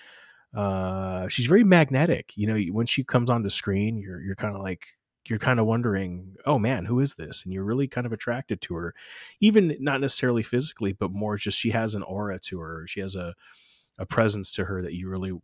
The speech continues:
wanna know what's going on. And especially for fifty-eight, her way her makeup's done, she's showing a little bit of thigh skin. It's, i-, i-, it's definitely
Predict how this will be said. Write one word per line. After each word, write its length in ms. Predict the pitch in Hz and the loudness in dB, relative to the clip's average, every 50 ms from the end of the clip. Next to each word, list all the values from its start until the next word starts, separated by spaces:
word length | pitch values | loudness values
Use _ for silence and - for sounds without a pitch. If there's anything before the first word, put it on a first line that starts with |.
| _ _ 185 156 | _ _ -16 -8
wanna 220 | 120 120 120 113 110 | -2 -2 0 0 0
know 140 | 113 117 107 | 0 -2 -2
what's 160 | 101 95 - | -2 -4 -2
going 280 | - 120 107 101 101 | -2 -2 -2 -2 -4
on. 320 | 95 117 147 123 82 82 95 | -6 -6 -6 -6 -6 -6 -6
And 80 | 117 | -6
especially 360 | 143 - - 180 180 - - 147 | -8 -6 -6 -4 -4 0 -2 -2
for 140 | - 101 | -2 -4
fifty-eight, 720 | - - 117 110 - - 78 85 95 110 131 143 135 117 - | -4 -2 -2 -2 -2 -2 0 0 2 2 4 2 2 0 0
her 140 | - 90 87 | -4 -4 0
way 160 | 92 92 87 | 0 0 0
her 100 | 82 87 | 0 -2
makeup's 440 | 82 104 113 113 - 113 104 - - | -2 -2 -2 0 0 -2 -2 -2 -2
done, 320 | - 113 110 113 113 110 | 0 0 2 2 0 -2
she's 160 | - - 110 - | -2 -2 -2 -2
showing 260 | - - 107 101 98 | 0 0 0 0 0
a 60 | 95 | -2
little 180 | 95 95 92 85 | -2 -2 -4 -4
bit 120 | 85 76 | -6 -6
of 80 | 76 - | -8 -6
thigh 300 | - 120 113 110 107 107 | -4 -2 0 0 0 0
skin. 560 | - - - - 110 110 107 110 107 107 104 _ _ - - _ _ _ _ _ _ _ _ _ _ _ _ _ _ _ _ _ _ - | -2 -4 -4 -4 -2 -2 -2 -2 -4 -6 -6 _ _ -20 -20 _ _ _ _ _ _ _ _ _ _ _ _ _ _ _ _ _ _ 0
It's, 520 | 139 131 117 - - - - - - - - _ _ - | 2 2 2 2 -2 -6 -6 -6 -10 -14 -18 _ _ -8
i-, 60 | 101 | -6
i-, 340 | 104 92 - - 87 92 92 - | -6 -6 -6 -6 -10 -10 -10 -6
it's 580 | 131 110 98 - - - - - - - - _ _ _ _ _ _ _ _ _ _ _ _ _ _ _ _ _ _ _ _ _ _ _ _ - - | -6 -6 -4 -4 -6 -6 -6 -8 -12 -16 -20 _ _ _ _ _ _ _ _ _ _ _ _ _ _ _ _ _ _ _ _ _ _ _ _ -2 4
definitely 840 | 151 143 143 - - 151 147 139 143 147 143 139 139 135 135 135 | 4 4 6 6 4 4 4 4 4 4 6 6 6 6 4 2